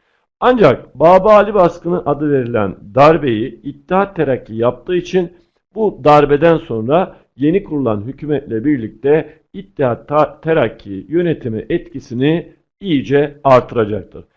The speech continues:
Bir dönem sonra da muhalif grupları iyice ortadan kaldırarak Osmanlı yönetimini ele geçirdiği söylenebilir. Reval görüşmelerine gelince arkadaşlar, Reval görüşmeleri bin dokuz yüz yedide,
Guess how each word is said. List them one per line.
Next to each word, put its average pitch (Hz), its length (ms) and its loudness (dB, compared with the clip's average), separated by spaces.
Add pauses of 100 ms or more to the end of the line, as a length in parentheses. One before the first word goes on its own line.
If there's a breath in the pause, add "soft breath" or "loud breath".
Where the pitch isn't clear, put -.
(220)
Bir 185 100 -12
dönem 190 320 4
sonra 175 360 2
da 143 320 2 (220 soft breath)
muhalif 170 580 0
grupları 127 720 -4
iyice 131 380 -4
ortadan 107 540 -6
kaldırarak 127 800 0
Osmanlı 110 540 -6
yönetimini 127 880 -4
ele 139 200 0
geçirdiği 110 560 -6
söylenebilir. 104 760 -4 (600)
Reval 240 320 6
görüşmelerine 139 760 0
gelince 139 460 -2
arkadaşlar, 104 800 -6
Reval 220 280 2
görüşmeleri 147 840 -4
bin 180 200 -6
dokuz 170 340 -4
yüz 127 320 -10
yedide, 139 640 0